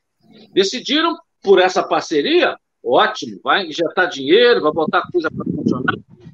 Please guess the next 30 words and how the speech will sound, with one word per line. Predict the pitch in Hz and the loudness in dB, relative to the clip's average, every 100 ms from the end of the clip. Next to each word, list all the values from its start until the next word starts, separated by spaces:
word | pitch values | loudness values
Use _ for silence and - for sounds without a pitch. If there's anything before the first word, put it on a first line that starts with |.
| - - | -16 0
Ótimo. | - - - 139 110 - _ - | 0 0 -6 -10 -10 -12 _ -2
Mas | 139 147 | -2 2
acho | 165 226 - | 2 2 -2
que | 254 | -10
com | 202 180 | -6 -8
competência, | - 277 349 294 - 226 226 214 - | -2 -2 -2 -6 -4 -2 -2 -4 -6
com | 151 | -4
raciocínio, | 135 233 - 262 - 226 226 220 196 _ _ | 2 2 0 -8 -6 -4 -2 -4 -6 _ _
com | 151 | -6
gestão, | 165 262 254 - 226 226 214 | -2 0 -2 0 2 2 0
com | 180 | 0
administração, | 185 208 220 220 214 170 - 180 254 285 _ _ | 0 0 -4 -2 2 0 0 0 0 -2 _ _
o | 208 156 | -6 2
Vasco | 170 220 - 226 | 2 2 -2 -4
voltaria | 165 233 330 294 240 175 214 285 | 2 2 2 0 0 2 0 -2
a | |
ser | - 277 | -2 -2
o | 262 | -2
Vasco | 156 151 165 196 - 294 302 330 - _ _ | 0 4 4 2 -2 -2 0 0 -4 _ _
que | 220 | -2
nós | 185 196 247 | 2 2 2
já | 240 233 | -2 -2
sabemos | 277 220 226 240 262 - _ _ - | -2 2 0 0 -8 -16 _ _ -6
o | 160 151 | -4 0
quanto | 170 247 - | 2 0 0
que | 277 | -6
ele | 202 | -2
pode | 226 277 | 0 0
ser | - 240 269 208 | -4 -4 -2 -2
novamente. | 320 - - 107 - | -4 -6 -8 -12 -16